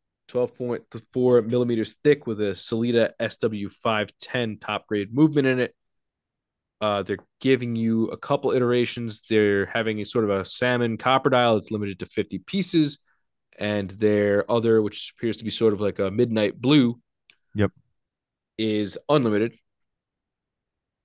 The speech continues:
Speaker 1: And these are gonna go somewhere around twenty-six fifty U S D. Uh, I love the look of these.
Speaker 2: Yeah. And there's two more, actually.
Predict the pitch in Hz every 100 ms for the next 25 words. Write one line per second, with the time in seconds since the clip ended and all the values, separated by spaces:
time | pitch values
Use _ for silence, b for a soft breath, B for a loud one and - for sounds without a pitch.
0 | 107 107 104 95 110 110 104 110 104 98
1 | 110 107 101 - 113 104 104 95 - 117
2 | 110 110 - - - 139 135 - 107 101
3 | 98 107 107 104 101 - - - - 120
4 | 107 90 85 - - 95 95 92 _ _
5 | _ _ - 101 104 98 113 120 147 120
6 | 104 135 160 87 85 78 78 - - _
7 | _ - 104 92 - - B B 117 120
8 | - 160 160 127 92 90 - 82